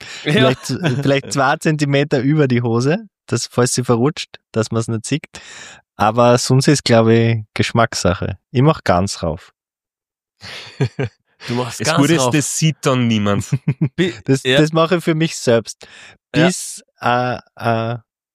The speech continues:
Speaker 2: bis zum Adams-, bis zum Adamsapfel. Und im Gesicht lass ich's dann wieder stehen.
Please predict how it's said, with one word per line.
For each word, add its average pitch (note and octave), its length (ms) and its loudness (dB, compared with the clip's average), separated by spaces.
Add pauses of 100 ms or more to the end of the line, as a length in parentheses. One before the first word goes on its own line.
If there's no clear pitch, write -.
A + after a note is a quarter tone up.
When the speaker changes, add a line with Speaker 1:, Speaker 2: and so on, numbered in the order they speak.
(560)
Speaker 2:
bis C3+ 160 0
zum C3+ 160 -2
Adams-, G#2+ 400 0 (400)
bis D3+ 220 0
zum C3+ 280 -2
Adamsapfel. G2 840 -2 (500)
Und G#2 120 2
im G#2 80 4
Gesicht - 300 0
lass A2+ 160 4
ich's G2+ 100 -4
dann G2 180 2
wieder F#2 140 2
stehen. E2+ 280 -6